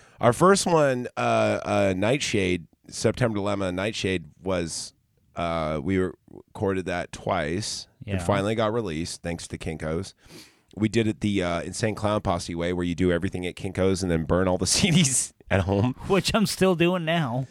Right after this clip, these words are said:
Speaker 2: <laughs>
Speaker 1: Well, these are demos, though. Uh, the next ones are gonna be press. And then, um, our second one was, um,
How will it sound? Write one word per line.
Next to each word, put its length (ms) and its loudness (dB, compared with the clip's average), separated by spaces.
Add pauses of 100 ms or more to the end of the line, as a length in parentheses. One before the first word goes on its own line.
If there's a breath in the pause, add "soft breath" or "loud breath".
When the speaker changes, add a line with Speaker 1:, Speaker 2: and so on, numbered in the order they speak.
Speaker 2:
<laughs> 120 -8
Speaker 1:
Well, 180 8
these 220 6
are 60 6
demos, 360 4
though. 200 2
Uh, 320 0
the 120 0
next 220 0
ones 160 0
are 20 0
gonna 140 -2
be 100 -2
press. 320 -6
And 160 -4
then, 140 2
um, 420 0
our 80 -4
second 300 -2
one 180 0
was, 320 0
um, 380 -4